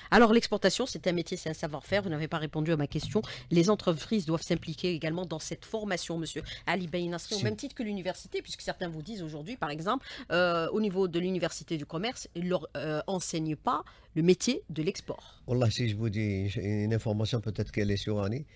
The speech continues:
Speaker 2: mais en tout cas, j'avais proposé donc dans le, dans le cadre de,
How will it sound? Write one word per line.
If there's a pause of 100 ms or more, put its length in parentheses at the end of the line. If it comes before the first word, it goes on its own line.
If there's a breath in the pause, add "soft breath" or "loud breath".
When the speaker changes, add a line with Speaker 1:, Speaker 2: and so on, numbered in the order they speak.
(160 soft breath)
Speaker 2:
mais
en
tout
cas,
j'avais
proposé
donc
dans
le,
dans
le
cadre
de,